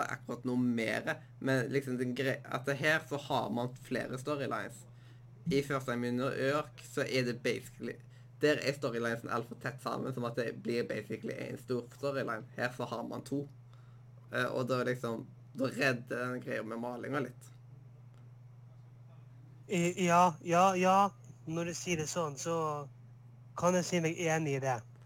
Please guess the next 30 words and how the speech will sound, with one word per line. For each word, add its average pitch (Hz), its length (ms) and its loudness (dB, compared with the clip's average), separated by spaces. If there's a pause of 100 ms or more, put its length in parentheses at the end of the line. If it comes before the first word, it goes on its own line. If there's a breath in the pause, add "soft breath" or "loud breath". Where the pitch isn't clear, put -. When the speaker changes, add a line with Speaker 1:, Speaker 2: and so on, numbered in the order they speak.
(100)
Speaker 1:
Og - 120 -10
jeg 156 100 2
mener 170 260 4
å 135 40 2
ha 170 120 -2
hørt 135 120 -8
at 131 140 -4 (140)
på 151 80 2
YouTube 127 360 0
så 139 140 -4
kan 120 180 -4
man 117 120 -4 (200)
se 117 180 0
en 120 260 -2
video - 260 -4
ifra 113 440 -4 (400 loud breath)
Marshall 117 580 -2
og 113 80 -2
Lily 110 240 -4
sin 117 200 -8
honeymoon. - 440 -8 (2750)
Speaker 2:
Ja, 175 160 6
det 175 240 4
skal 196 200 2
ikke 180 180 0
jeg 147 220 2
s-, - 240 -8
bekrefte 147 520 -2
eller 131 200 -2
avkrefte. 127 460 -10